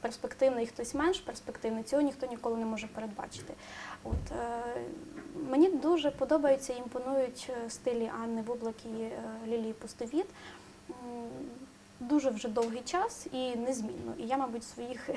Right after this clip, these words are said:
<laughs> поки що думках, ну, от, е, я працюю вже, скажімо, прямо і професійно своєю діяльністю займаюся три роки, але до того я, звичайно, за освітою теж художник-модельєр.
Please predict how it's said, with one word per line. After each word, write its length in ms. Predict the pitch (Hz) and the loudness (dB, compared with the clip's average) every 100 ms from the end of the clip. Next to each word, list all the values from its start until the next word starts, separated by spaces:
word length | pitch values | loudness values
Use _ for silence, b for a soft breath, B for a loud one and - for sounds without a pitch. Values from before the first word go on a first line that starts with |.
| 285 | 0
<laughs> 200 | 285 262 | 2 4
поки 240 | 262 285 285 | 4 6 2
що 220 | - 240 B B B - | 4 2 B B B -6
думках, 320 | 254 269 285 | 4 6 8
ну, 100 | 311 | 8
от, 240 | 262 240 220 | 8 4 -6
е, 120 | 208 208 | -6 0
я 120 | 247 - | -2 0
працюю 480 | - 240 254 240 214 202 | -2 -2 0 0 0 -2
вже, 120 | 220 | -8
скажімо, 320 | - 208 233 220 - | -10 -10 -10 -10 -2
прямо 340 | 240 233 220 | 4 4 4
і 40 | 220 | -2
професійно 680 | - 208 233 - 226 - 220 - | -8 -8 -8 -6 -4 -4 -4 -10
своєю 280 | - 233 | -8 -8
діяльністю 520 | 220 214 220 220 - 226 | -4 -6 -6 -8 -10 -10
займаюся 420 | 220 220 220 220 - | -8 -8 -8 -6 0
три 160 | 302 | 2
роки, 340 | 440 302 - - B B B | 4 2 0 -8 B B B
але 180 | 233 226 | 0 0
до 120 | 226 | -2
того 300 | 240 226 233 | -2 -2 -4
я, 140 | 240 | -6
звичайно, 460 | 220 220 - 226 220 226 226 226 | -6 -8 -8 -8 -8 -10 -12 -10
за 100 | 220 | -8
освітою 680 | 214 302 339 285 254 233 233 | -4 0 0 0 -2 -2 -4
теж 200 | 254 240 | -6 -10
художник-модельєр. 880 | - 226 233 226 226 226 226 226 | -6 -6 -4 -6 -6 -6 -6 -4